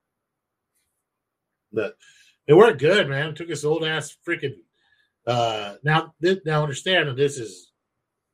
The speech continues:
not mechanical advice, but we'd add about six ounces of it to a full tank of diesel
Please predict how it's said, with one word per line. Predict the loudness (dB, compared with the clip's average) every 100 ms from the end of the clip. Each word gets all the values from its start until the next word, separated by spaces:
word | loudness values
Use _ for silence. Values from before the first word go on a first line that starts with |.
| 0
not | 2 2
mechanical | -2 -4 -2 -2 -8 -18
advice, | -14 -14 -14 -20 _ _ _ _ _ _
but | 0 0 2
we'd | 2 4
add | 2
about | 2 -2 -2 -8
six | -8 -6 -2
ounces | -2 -4 -8 -12
of | -12
it | -12
to | -12 -14
a |
full | -8 -6
tank | -6 -8 -8
of | -12
diesel | -8 -8 -8 -14